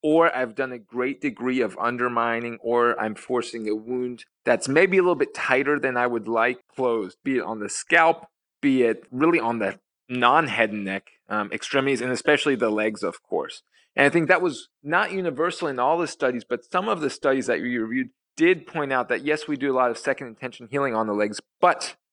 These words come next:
all other factors aside, legs do tend to hurt patients a little bit more than other parts of the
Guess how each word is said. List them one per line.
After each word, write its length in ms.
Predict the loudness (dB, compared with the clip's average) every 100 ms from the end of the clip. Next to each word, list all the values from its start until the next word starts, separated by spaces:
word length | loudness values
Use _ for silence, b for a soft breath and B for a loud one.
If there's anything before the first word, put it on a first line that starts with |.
| _
all 220 | 2 4
other 220 | 4 2 0
factors 420 | 0 0 -2 -14
aside, 480 | -10 -2 0 0 -6 _
legs 420 | -4 -2 -2 -6 _
do 160 | -8 -8
tend 300 | -6 -6 -4
to 80 | -4
hurt 340 | -2 -2 -2
patients 400 | -4 -4 -6 -4
a 40 | -2
little 240 | 0 0
bit 220 | 0 -4
more 480 | -4 0 2 2 0 _
than 400 | -4 0 0 0 -2
other 240 | 2 4 2
parts 340 | 0 -4 -2
of 160 | -6 0
the 260 | 0 0